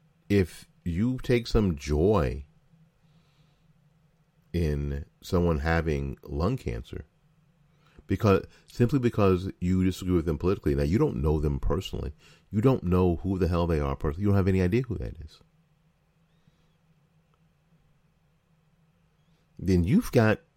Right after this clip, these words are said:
issues. You remember when John McCain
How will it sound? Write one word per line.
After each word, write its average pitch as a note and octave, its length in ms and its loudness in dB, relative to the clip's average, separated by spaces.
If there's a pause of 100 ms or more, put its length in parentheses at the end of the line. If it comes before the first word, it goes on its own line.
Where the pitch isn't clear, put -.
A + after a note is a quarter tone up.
(100)
issues. - 580 0 (1800)
You F#2+ 120 4
remember A2+ 300 6
when F#2 420 4
John F2+ 300 2
McCain F2 540 0